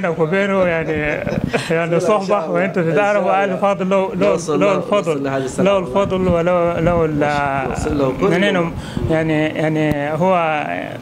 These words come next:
Speaker 1: يعني ممنون علينا يعني علي فاضل.
Speaker 2: بارك الله
Speaker 1: فنحن
Speaker 2: فيك.
Speaker 1: نشكره كثير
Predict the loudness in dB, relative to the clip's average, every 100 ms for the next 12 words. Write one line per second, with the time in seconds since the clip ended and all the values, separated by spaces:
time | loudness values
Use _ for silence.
0 | -8 -2 0 0 2 2 2 2 0 0
1 | 0 -2 0 0 0 0 -2 -6 -8 -4
2 | -4 0 0 0 0 0 0 -2 0 0
3 | 0 0 0 0